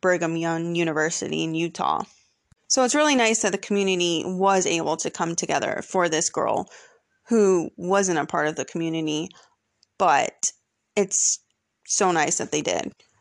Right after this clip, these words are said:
All the volunteers that helped with looking for her and the investigators that helped, it was really great. The police chief, who was captain at the time,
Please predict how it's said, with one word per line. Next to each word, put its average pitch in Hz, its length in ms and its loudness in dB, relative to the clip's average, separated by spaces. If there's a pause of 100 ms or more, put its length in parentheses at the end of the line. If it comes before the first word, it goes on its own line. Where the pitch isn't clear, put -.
(220)
All 214 220 6
the 190 360 4 (200)
volunteers 180 1120 2
that 170 220 2
helped 175 340 -2
with 170 480 -2
looking 180 380 0
for 180 200 0
her 175 380 2 (1000)
and 196 180 2
the 180 60 4
investigators 185 1200 0 (400)
that 185 180 2
helped, 185 380 0
it 190 80 2
was 185 300 0 (220)
really 208 300 4
great. 139 280 0 (2000)
The 247 100 2
police 277 480 4
chief, 190 560 -2 (960)
who 240 160 2
was 208 140 2
captain 196 400 0
at 175 160 0
the 185 80 0
time, 175 480 -2